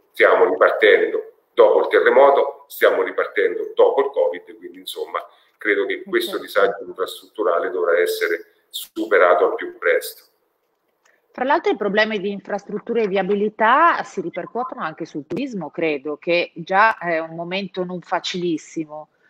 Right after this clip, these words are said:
Speaker 2: Com'è la situazione turismo? Ha ripreso?
Speaker 1: Guarda, il turismo, io, un settore che seguo molto da vicino da tanti anni, anche perché io ero, ero assessore comunale a San Benedetto, diciamo che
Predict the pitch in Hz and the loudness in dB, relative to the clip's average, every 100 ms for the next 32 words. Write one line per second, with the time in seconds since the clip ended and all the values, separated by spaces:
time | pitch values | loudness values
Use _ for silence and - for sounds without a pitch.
0 | _ _ - 254 190 185 190 190 - 190 | _ _ 0 2 2 0 -4 -6 -6 -10
1 | 185 190 180 156 175 190 208 233 175 143 | -8 -4 -4 -4 -6 -6 -4 -2 -2 -4
2 | 143 147 - _ _ _ _ - 110 - | -8 -12 -14 _ _ _ _ 4 4 6
3 | - 143 139 196 - 151 127 123 151 147 | 2 0 2 4 2 4 6 6 8 8
4 | 123 - - - - 117 131 120 107 - | 8 8 4 -2 -8 -4 4 6 4 0
5 | 110 104 104 123 127 107 104 101 - 123 | 0 4 6 6 6 6 4 4 -6 0
6 | 101 98 - 101 98 95 104 107 101 98 | 2 4 6 4 2 2 2 2 0 -2
7 | 98 98 101 95 - _ _ _ _ - | -2 -2 -4 -4 -6 _ _ _ _ -20
8 | _ 98 101 98 92 - 90 95 - 85 | _ 2 4 6 4 4 0 0 -4 -8
9 | 104 95 95 95 101 101 90 - 92 90 | -4 -4 -4 -4 0 0 0 -4 -10 -10
10 | 90 90 90 - 87 87 82 85 85 - | -10 -6 -6 -6 -12 -8 -8 -8 -12 -12